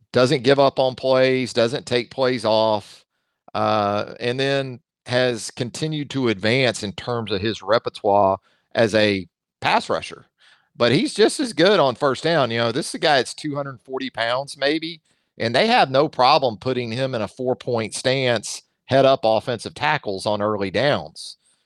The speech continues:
Even though he's giving away sixty, sixty-five pounds, they're, they feel like, uh, with his initial punch and his strength in his hands, uh, he can hang in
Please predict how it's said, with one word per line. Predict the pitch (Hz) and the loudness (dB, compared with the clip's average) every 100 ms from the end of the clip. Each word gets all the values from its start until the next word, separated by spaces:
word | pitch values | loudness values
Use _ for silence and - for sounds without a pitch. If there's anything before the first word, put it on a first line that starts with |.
| _ - | _ -6
Even | 139 156 | -2 0
though | 139 123 | 0 0
he's | 143 98 | -2 0
giving | 127 127 123 | 0 0 -2
away | 117 131 123 | 0 0 0
sixty, | - 139 - 117 | -4 -8 -8 -10
sixty-five | - 131 123 101 113 107 | -8 -8 -8 0 2 2
pounds, | 107 131 127 95 | 2 2 2 2
they're, | 107 131 127 | 0 0 -2
they | - 120 | -4 -4
feel | - 151 | 0 4
like, | 139 113 104 _ _ _ _ - | 6 4 2 _ _ _ _ -8
uh, | 101 101 | -4 -4
with | 95 92 | -4 -2
his | 143 127 | -2 2
initial | 113 107 127 - 101 | 0 0 -2 -2 -6
punch | - 123 123 151 - 110 | -6 -2 0 -2 -6 -8
and | 101 | -6
his | 120 | -6
strength | - - 113 139 - | -6 -4 -2 -4 -4
in | 107 | -4
his | 120 110 | -2 -2
hands, | 110 131 147 156 - - _ _ - | -2 0 -2 -2 -8 -16 _ _ -12
uh, | 95 92 90 | -6 -4 -4
he | - 156 | -2 0
can | 156 | 2
hang | 131 147 131 | 4 2 4
in | 160 113 | 4 2